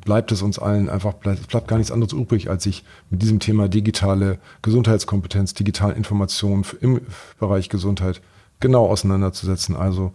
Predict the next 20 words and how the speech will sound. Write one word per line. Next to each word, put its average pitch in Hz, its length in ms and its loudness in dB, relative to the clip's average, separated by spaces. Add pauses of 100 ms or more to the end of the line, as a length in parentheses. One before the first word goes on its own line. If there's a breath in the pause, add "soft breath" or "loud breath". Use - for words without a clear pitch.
(420 loud breath)
nur 117 160 2
voran, 104 960 0
äh, - 40 -6
und 98 200 -2
mit 95 160 -4
gutem 104 240 0
Mut. 101 180 0
Und 95 280 -6
wir 92 100 2
haben 92 100 2
ja 87 100 0
ein - 220 -10
paar - 160 -10
schöne 95 240 0
Informationen, 85 600 -4
glaube 78 200 -6
ich, - 60 -10
hier 87 140 -6
jetzt 85 200 -6
weitergegeben. 76 600 -8